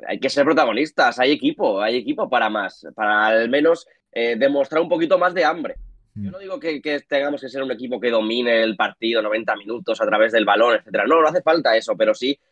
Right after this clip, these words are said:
Speaker 1: demostrar un poquito más de ambición sobre el campo en, en, en ciertos momentos y más jugando en, en la Romareda. Creo que es lo, es lo mínimo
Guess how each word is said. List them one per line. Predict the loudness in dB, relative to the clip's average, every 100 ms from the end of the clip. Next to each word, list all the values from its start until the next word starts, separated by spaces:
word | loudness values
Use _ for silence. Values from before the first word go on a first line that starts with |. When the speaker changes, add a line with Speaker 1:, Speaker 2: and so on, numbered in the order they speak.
| _ _ _
Speaker 1:
demostrar | -2 -2 0 0 0
un |
poquito | 2 2 2
más | 2
de | 0
ambición | 0 -2 -2 -2
sobre | -2 -4
el | -4
campo | -6 -4 -4
en, | -4 -10
en, | -16 -14
en | -14 -6
ciertos | -4 -2 0
momentos | 0 0 0 -2
y | -2
más | -4
jugando | -2 0 2
en, | 2 -2 _ _ _
en | -2 0
la | 2
Romareda. | 0 0 2 2 2
Creo | -2
que | -2
es | 0
lo, | 2
es | 2
lo | 2
mínimo | 2 0 -2 -4 -6